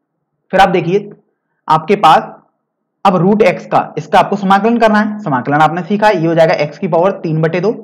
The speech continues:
बटे तीन बटे दो, और यहां पर आप limit अर्थात सीमाएं लगा देंगे चार से लेकर एक। अब देखिए दो बटे तीन, ये तो अचर राशि होगी, जब आपने इसको solve किया तो ये तो बाहर ही रहेगा।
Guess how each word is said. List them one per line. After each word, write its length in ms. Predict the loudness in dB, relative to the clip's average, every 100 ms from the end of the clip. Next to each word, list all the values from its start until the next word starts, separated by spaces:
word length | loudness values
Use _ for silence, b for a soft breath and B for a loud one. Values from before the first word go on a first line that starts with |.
| -18 _ _ _ _ -8
बटे 320 | -6 -2 -2 -4 -8
तीन 220 | -6 -4
बटे 220 | -4 -2
दो, 340 | -2 -4 -8 -20 _ _ _ _ _ _ _
और 140 | -8 -6
यहां 220 | -4 -2
पर 140 | 2
आप 380 | 2 0 -6 -14 _ _ _ _ _
limit 320 | -8 -6 -2
अर्थात 260 | -4 -2 -4
सीमाएं 280 | -4 -2 -2
लगा 180 | 0 0
देंगे 240 | -2 -6
चार 280 | -6 -4 -4
से 120 | -4
लेकर 240 | -6 -4 -6
एक। 280 | -8 -18 _ _ _ _ _ _ _ _ _ -2
अब 100 | 2
देखिए 240 | 2 2 -4 -8 -20 -20 _ _ _ _ _ _ -12
दो 220 | 0 4
बटे 200 | 4 2
तीन, 240 | 0 -2 -4 -6
ये 140 | -4
तो 80 | -4
अचर 260 | -2 0 2
राशि 220 | 2 4
होगी, 200 | 2 2
जब 140 | 2
आपने 180 | 2 2
इसको 180 | -2 0
solve 200 | 0 2
किया 140 | 0
तो 60 | 0
ये 60 | 0
तो 100 | 0
बाहर 200 | 0 2
ही 60 |
रहेगा। 260 | 2 2 0